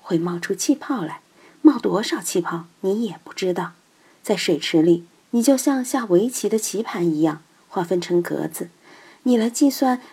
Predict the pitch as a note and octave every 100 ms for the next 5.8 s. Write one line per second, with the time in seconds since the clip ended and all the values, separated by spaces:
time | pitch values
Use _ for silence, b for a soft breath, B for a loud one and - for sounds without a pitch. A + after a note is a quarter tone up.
0 | B - E4 D#4 - D4 A3+ B3 G3+ E3+
1 | - C#4+ A3 E3 E3+ E3+ F3 E3+ _ -
2 | - G#3 G3 F#3 A3 G3 F3+ - D3+ C#3
3 | D3 E3+ B3+ - - _ b b b -
4 | G#3 G#3+ A3+ A3+ A3 E4 D#4 B3+ G#3 B
5 | - A#3 G3+ G#3+ F3+ D#3+ E3 F3+